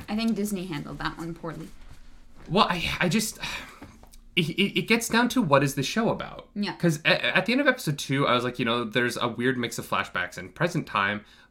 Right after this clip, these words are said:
Speaker 2: but the flashback stuff is fascinating, and the Tusken Raider culture is fascinating, and
Speaker 1: Yeah.
Speaker 2: th-, there was so much about it that I really loved. Episode three then undid so much of what I was excited about in the show.
Speaker 1: Mm-hmm.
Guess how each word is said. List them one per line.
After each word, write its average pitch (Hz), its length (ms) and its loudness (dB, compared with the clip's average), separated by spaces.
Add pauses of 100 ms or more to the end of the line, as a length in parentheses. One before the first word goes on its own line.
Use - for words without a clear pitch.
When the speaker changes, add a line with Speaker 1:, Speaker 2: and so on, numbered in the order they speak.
(180)
Speaker 2:
but 151 560 4 (320)
the 165 600 2 (120)
flashback 190 440 4
stuff 175 180 0
is 151 100 0
fascinating, 131 720 0
and 117 160 0
the 113 360 0
Tusken 143 540 0
Raider 127 300 4
culture 123 420 0
is 110 140 -4
fascinating, 110 680 0
and - 100 2
Speaker 1:
Yeah. 208 480 4
Speaker 2:
th-, 147 180 6
there 151 120 6
was 156 120 2
so 175 200 4
much 240 140 0
about 147 200 4
it 87 80 0
that 120 100 -2
I 123 60 2
really 135 340 2
loved. 95 800 0 (480)
Episode 214 400 2
three 165 340 2
then 139 360 2
undid 120 520 2
so - 300 0
much 127 200 0
of 107 140 -4
what 104 100 2
I 104 60 4
was 98 240 -2
excited 95 560 -4
about 139 300 0
in 110 100 -4
the 98 60 -6
show. 143 540 -6
Speaker 1:
Mm-hmm. 175 320 -10